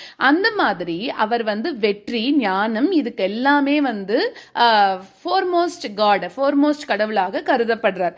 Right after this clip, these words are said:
அதனால ரொம்ப ஆர்வத்தோட இந்த விநாயக சதுர்த்தி எல்லாரும் கொண்டாடின்னு வந்துட்டு இருக்கா. இது வந்து பத்து நாள் ஒரு பெரிய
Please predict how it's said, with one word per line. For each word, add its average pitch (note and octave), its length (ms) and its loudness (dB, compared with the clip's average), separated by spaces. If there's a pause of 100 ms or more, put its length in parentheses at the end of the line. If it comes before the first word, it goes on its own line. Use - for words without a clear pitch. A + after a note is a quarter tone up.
(220)
அதனால D4 640 2
ரொம்ப D4+ 440 2
ஆர்வத்தோட E4 840 2
இந்த E4 180 0
விநாயக A#3 400 -4
சதுர்த்தி A#3+ 460 -6
எல்லாரும் D#4 640 0
கொண்டாடின்னு G#3+ 540 0
வந்துட்டு F3+ 240 -8
இருக்கா. F3+ 340 -6 (280)
இது F4 280 2
வந்து E4 320 0
பத்து E4 560 0
நாள் D4 300 2
ஒரு G3+ 220 -6
பெரிய C#4+ 460 -2